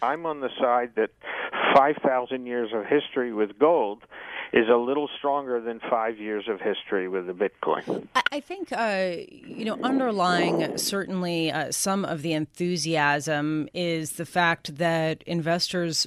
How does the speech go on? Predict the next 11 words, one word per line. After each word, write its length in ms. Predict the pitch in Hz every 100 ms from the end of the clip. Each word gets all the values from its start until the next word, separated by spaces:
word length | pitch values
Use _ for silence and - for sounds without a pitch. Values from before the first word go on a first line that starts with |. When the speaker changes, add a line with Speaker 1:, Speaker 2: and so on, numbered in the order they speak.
| -
Speaker 2:
want 300 | 175 165 -
returns 640 | 170 - 208 233 147 -
that 160 | 165 147
are 80 | 147
getting 360 | 156 151 151 -
harder 380 | - 175 165 151
to 180 | - 147 -
get, 360 | 180 156 139 - - - -
uh, 220 | 165 143 -
in 200 | 170 160
traditional 680 | 156 147 160 - 160 143